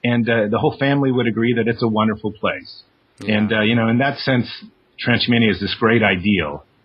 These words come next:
Speaker 2: Mm-hmm. Yeah, I have to admit myself that, uh, while I was at Singularity University in Silicon Valley for ten weeks, I just, that, that's the one <laughs> place that I would love to be permanently. It's just,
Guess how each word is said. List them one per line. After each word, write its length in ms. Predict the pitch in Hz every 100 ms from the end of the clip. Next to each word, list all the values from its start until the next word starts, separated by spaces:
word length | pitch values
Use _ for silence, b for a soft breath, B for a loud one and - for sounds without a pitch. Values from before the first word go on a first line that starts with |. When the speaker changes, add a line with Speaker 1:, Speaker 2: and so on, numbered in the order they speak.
| -
Speaker 2:
Mm-hmm. 300 | 107 92 98 92 _ B B B
Yeah, 160 | - 139
I 100 | 135
have 240 | 135 160 -
to 100 | 175
admit 340 | 139 147 143
myself 520 | 123 117 - 127 113
that, 280 | 127 113 -
uh, 340 | 117 113 107
while 360 | 107 127 135 143
I 120 | 135
was 220 | 123 120
at 120 | 120 -
Singularity 640 | 127 113 110 120 120 -
University 760 | 110 104 107 107 - 113 104 - b b b b b b
in 160 | - 107
Silicon 460 | - 127 120 123 107
Valley 320 | 113 113 120
for 180 | - 110
ten 320 | - 117 113
weeks, 480 | 113 107 - - - _ _
I 240 | - 110 104
just, 380 | 110 110 - _ - 131
that, 340 | 117 139 - -
that's 300 | 156 170 -
the 140 | 180
one 280 | 151 151 170
<laughs> 80 | -
place 220 | 175 131
that 200 | 139 -
I 120 | 143
would 220 | 127 131 110
love 300 | 123 107 -
to 120 | 120
be 240 | 107 113
permanently. 760 | 107 - 110 107 98 98 - -
It's 140 | -
just, 320 | 85 120 -